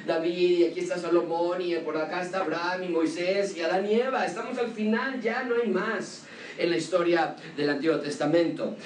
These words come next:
Y de todo lo que hemos aprendido en Esdras y Nehemías, ¿a cuál conclusión podemos llegar acerca de Israel? La conclusión lógica es: no pudieron. Como nación no pudieron ser el reino de Dios. Perdieron la tierra, el templo, perdieron todo.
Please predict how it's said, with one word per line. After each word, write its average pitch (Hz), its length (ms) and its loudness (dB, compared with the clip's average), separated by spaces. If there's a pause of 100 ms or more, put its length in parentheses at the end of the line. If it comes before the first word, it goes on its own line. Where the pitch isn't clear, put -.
(140)
Y 185 120 2
de 185 140 4
todo 247 360 2
lo 262 140 4
que 202 80 0
hemos 202 220 2
aprendido 170 440 6
en 151 140 2
Esdras 202 440 2
y - 40 -10
Nehemías, 185 480 2
¿a 165 180 -2
cuál 220 380 0
conclusión 190 760 0
podemos 165 500 0
llegar 185 400 0 (240)
acerca 165 400 -4
de 165 100 -2
Israel? 165 460 2
La - 100 -8
conclusión - 460 -4
lógica 170 320 -2
es: 143 140 -4
no 135 100 -4
pudieron. 113 480 -2 (1300)
Como 156 240 2
nación 147 540 0
no 170 160 0
pudieron 151 420 4
ser 170 140 2
el 143 140 0
reino 165 240 2
de 160 80 6
Dios. 220 560 0 (320)
Perdieron 147 400 2
la 175 140 0
tierra, 226 360 4
el 135 140 2
templo, 233 360 4
perdieron 208 400 2
todo. 254 420 2